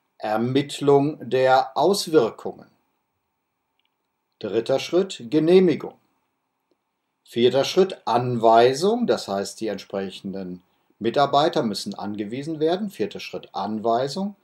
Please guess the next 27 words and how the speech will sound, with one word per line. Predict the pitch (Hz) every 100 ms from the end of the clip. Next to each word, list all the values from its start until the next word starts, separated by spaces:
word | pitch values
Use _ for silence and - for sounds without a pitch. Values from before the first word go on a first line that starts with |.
| _ _ _
Fünfter | - 214 220 226
Schritt, | - 214 208 -
Umsetzung | 233 302 226 185 147 - 135 120
der | 120
Änderung. | 123 147 170 170 202 240 - _ _ _ _ _ _ -
Und | 101
sechster | 90 120 123 - 151
Schritt, | - 160 170 - - _ _ _
Dokumentation | 101 98 120 117 117 117 117 127 135 - 110 98 95 92 - -
der | 98 98 92 90 92 95 _ _ -
Änderung. | 101 104 101 80 - _ _ _ _ _ _ _ _ _ _ _ _ _ _ _ _ _ _ _ _ -
Wenn | 135 160
Sie | 185
diese | 208 214 160
Art | 208 220 - - - 160
des | 151
Lernens | 156 156 190 196
interessiert, | 180 - 160 - 202 247 185
dann | 160
schauen | 147 143 175
Sie | 170
bitte | 156 151 156 113
unter | 131 120 123 117
w | 110 160
w | 208 196
w | 156 156
punkt | 151 147 147